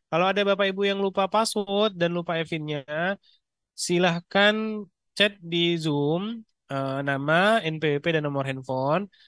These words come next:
Nanti akan kami kirimkan nomor E fin Bapak Ibu ke nomor handphonenya. Jadi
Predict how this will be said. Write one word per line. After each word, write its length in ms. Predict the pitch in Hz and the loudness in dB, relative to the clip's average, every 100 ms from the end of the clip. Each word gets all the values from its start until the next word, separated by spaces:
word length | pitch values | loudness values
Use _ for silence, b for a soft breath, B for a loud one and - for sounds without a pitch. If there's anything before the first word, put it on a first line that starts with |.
| b | b
Nanti 220 | - 156 208 | -4 0 2
akan 240 | 208 208 | 2 0
kami 320 | 202 185 196 | 2 0 0
kirimkan 560 | 185 196 202 202 214 220 | -2 0 0 0 0 2
nomor 320 | 202 196 185 | 2 0 0
E 80 | 180 | 0
fin 180 | 208 202 | -2 -2
Bapak 220 | 175 160 151 160 | -2 0 0 0
Ibu 160 | 170 | -2
ke 80 | 170 | 0
nomor 320 | 165 156 151 | -2 -2 -2
handphonenya. 640 | 143 143 156 165 151 117 - _ _ _ _ | -4 -4 -2 2 2 2 -8 _ _ _ _
Jadi 260 | - 123 | -14 -8